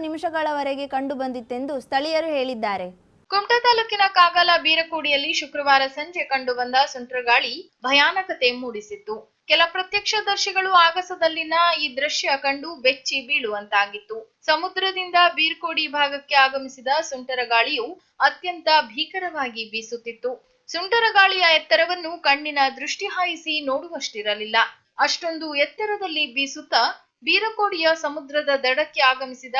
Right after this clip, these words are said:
Speaker 2: ಸುಂಟರ ಗಾಳಿಯು ಸಮೀಪದ ಮೂರು ತೆಂಗಿನ ಮರದ ತಲೆಯನ್ನು ನೆಲಕ್ಕುರುಳಿಸಿದೆ.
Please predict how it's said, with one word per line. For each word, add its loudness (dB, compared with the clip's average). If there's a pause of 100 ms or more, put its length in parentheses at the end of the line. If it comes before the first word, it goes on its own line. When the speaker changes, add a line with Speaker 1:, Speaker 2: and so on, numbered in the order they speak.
(100)
Speaker 2:
ಸುಂಟರ -8 (160)
ಗಾಳಿಯು 0 (380)
ಸಮೀಪದ 2 (180)
ಮೂರು -6
ತೆಂಗಿನ -6 (140)
ಮರದ 4 (220)
ತಲೆಯನ್ನು 0
ನೆಲಕ್ಕುರುಳಿಸಿದೆ. -4